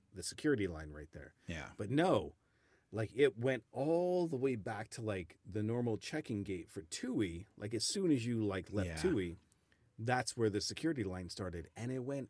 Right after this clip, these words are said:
Speaker 1: all the way down to the far end.
Speaker 2: <laughs> Right.
Speaker 1: And I'm like, Hinata's like, "We're getting in. We're going." So then we were able to skip everything because we had Dylan.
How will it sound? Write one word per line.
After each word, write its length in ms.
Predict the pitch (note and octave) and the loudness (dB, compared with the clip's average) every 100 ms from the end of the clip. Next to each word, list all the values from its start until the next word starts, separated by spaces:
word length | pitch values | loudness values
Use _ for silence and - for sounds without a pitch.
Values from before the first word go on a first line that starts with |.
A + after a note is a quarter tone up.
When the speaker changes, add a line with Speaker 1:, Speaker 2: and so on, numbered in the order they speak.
| _ | _
Speaker 1:
all 560 | - C#3+ D3+ C#3+ C#3 C#3 | -4 2 4 6 6 6
the 60 | C3+ | 6
way 120 | C3 | 6
down 220 | B2+ B2+ | 6 4
to 80 | A#2 | 2
the 120 | G#2+ | -2
far 340 | G#2+ F#3 G#3 B2+ | 2 8 10 10
end. 320 | D#2+ D2+ - - - _ | 8 -2 -10 -12 -12 _
Speaker 2:
<laughs> 80 | - - - - - - G#3+ | -8 -2 -4 -4 -6 -6 -6
Right. 260 | - - - G#2 | -8 -10 -4 0
Speaker 1:
And 260 | - F3 | 4 4
I'm 260 | G3 F3+ D#3+ | 6 4 4
like, 400 | C3 A#2 G#2 - _ - _ - _ _ _ _ _ _ _ _ _ _ _ - | 4 4 2 -4 _ -20 _ -20 _ _ _ _ _ _ _ _ _ _ _ -2
Hinata's 480 | C3 B2+ B2+ B2+ | 2 2 2 0
like, 220 | A#2 G#2 - _ - - | 2 0 -2 _ -14 4
"We're 140 | A2+ | 6
getting 320 | G#2+ A2 G2 F2+ | 8 8 8 4
in. 260 | C2 B1+ - - _ _ - | 2 -4 -10 -20 _ _ -6
We're 120 | D#2+ | -4
going." 400 | D2+ C#2 C2 B1+ - _ | -2 -2 -4 -6 -12 _
So 260 | - A2+ G#2 | -2 2 2
then 340 | A#2+ C#3 C3 | 2 2 6
we 140 | C#3 | 8
were 140 | D3 G#2+ | 8 8
able 200 | G#2 F2+ | 4 0
to 80 | F2+ | -6
skip 300 | - G2+ A2 | -4 -4 0
everything 540 | B2+ G#2+ E2+ D2+ D2 - | 2 2 -4 -12 -14 -12
because 440 | F#2 G#2+ F#2+ F2+ | -6 -4 -4 -4
we 120 | G2 | -6
had 220 | F#2+ F2 G2 | -6 -6 -2
Dylan. 360 | C3 F#2+ C#2+ | -2 -2 -8